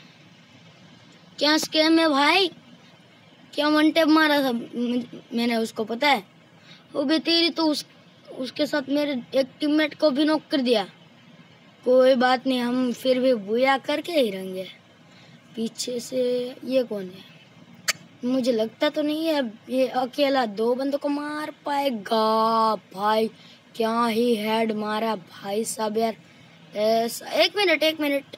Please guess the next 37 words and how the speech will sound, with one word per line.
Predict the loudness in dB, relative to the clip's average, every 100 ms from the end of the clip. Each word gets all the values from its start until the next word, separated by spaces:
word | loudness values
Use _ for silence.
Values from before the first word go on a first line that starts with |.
| -12
इसका | -10 -8 -8 -8
net | -4 -4 -4 -6 -8 -4
तो | -4
कहीं | -2 -2 0
नहीं | -2 -6
चोट | -6 -6 -4
रहा। | -6 -8 -14 -20 -18 -6
नहीं, | -2 -2
ठीक | -2 0
है, | 2
इसका | 2 -2 -8
net | -8 -10 -8
नहीं | -8 -8
है, | -10 -12 -4
कुछ | -2 -2 -4
भी, | -4 -4 -6 -20 -20 -20 -20 -20 -12
net | -4 -2 -2 -2
तो | -2
अभी | 0 0 0 -2
नहीं | -6 -6
चोट | -6 -6
रहा | -2
है | -2
इसका। | -2 -4 -4 -4 -6 -18 -20 -20 -20 -6
तो | -2 2 2
long | 0 2 4 4
video | 4 6
है, | 6 6 6
like | 4 2 2 0
and | 0 -2
subscribe | -2 -2 0
मार | 2 0 0
देना। | 0 0 0 -2 -8 -20 -20 -20 -12
हाँ, | -6 -4 -2 -2
long | -4 -8 -6 -4 -4 -4
video | -2 -2 -2 -2
है, | -2 -4 -4